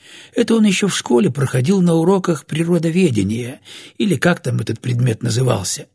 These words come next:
Есть на планете некая масса воды, часть её испаряется, конденсируется, выпадает в виде осадков, потом снова испаряется. В общем, никуда не девается и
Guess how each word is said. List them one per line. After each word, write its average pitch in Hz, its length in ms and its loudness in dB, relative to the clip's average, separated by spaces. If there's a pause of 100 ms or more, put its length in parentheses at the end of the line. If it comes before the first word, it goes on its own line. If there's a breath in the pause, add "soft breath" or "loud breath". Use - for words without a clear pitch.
(520 loud breath)
Есть 220 320 4
на 185 100 2
планете 175 400 2
некая 170 380 0
масса 180 360 0
воды, 156 380 -2 (240 loud breath)
часть 190 380 0
её 131 240 2
испаряется, 196 1000 -2 (220 loud breath)
конденсируется, 190 1160 0 (260 loud breath)
выпадает 190 560 0
в - 60 -8
виде 107 240 0
осадков, 202 680 -4
потом 185 380 -2
снова 214 600 0
испаряется. 196 880 -6 (480 loud breath)
В 277 60 0
общем, 220 500 0
никуда 214 380 2
не 185 160 6
девается 220 600 2
и 175 420 -2